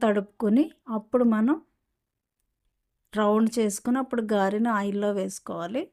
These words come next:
చూసారా, ప్రతి గారికి వాటర్ తడుపుకోవాలి. ఇలా తడుపుకుంటే చక్కగా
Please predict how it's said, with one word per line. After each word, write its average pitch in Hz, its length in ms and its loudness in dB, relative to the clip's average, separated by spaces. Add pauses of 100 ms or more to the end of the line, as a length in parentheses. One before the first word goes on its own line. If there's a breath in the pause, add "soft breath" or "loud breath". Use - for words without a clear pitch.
(580 soft breath)
చూసారా, 220 340 -2 (100)
ప్రతి 226 400 -4 (320)
గారికి 214 440 -2 (520)
వాటర్ 214 340 -2
తడుపుకోవాలి. 196 720 -2 (1120)
ఇలా 220 120 4 (100)
తడుపుకుంటే 233 480 0 (100)
చక్కగా 240 420 0